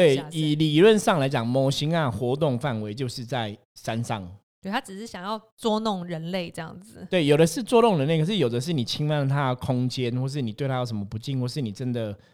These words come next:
Speaker 2: 怎么样的话，那他们可能跟你，或是你真的运势比较低哈，有些魔星啊其实会恶作剧嘛，那有些魔星啊真的会使坏嘛。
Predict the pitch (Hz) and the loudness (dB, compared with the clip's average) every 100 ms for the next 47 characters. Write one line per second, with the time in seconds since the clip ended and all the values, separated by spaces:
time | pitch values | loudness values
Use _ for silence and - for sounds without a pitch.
0 | _ - 110 110 139 110 117 120 135 135 | _ -8 -4 -4 -4 -4 -4 -4 -4 -4
1 | 147 117 107 101 127 123 104 - _ _ | -2 -4 -4 -8 -6 -4 -6 -10 _ _
2 | _ _ _ - 180 165 143 113 143 156 | _ _ _ -2 -2 0 0 -2 -2 -2
3 | 160 139 143 123 117 117 117 123 117 113 | 0 -2 -2 -4 -4 -4 -4 -2 -2 -4
4 | 123 131 180 131 127 143 127 - 120 143 | -4 -2 0 -2 -2 -4 -4 -4 -4 -4
5 | - 139 120 123 110 127 104 95 110 156 | -2 -4 -2 -4 -4 -6 -6 -6 -4 -4
6 | 113 104 131 117 117 - - 123 123 131 | -4 -4 -2 -2 -4 -8 -6 -4 -4 -2
7 | 123 113 131 117 107 - - - 90 92 | -4 -2 -2 -4 -6 -10 -12 -12 -14 -6
8 | 135 98 90 80 | -4 -4 -10 -14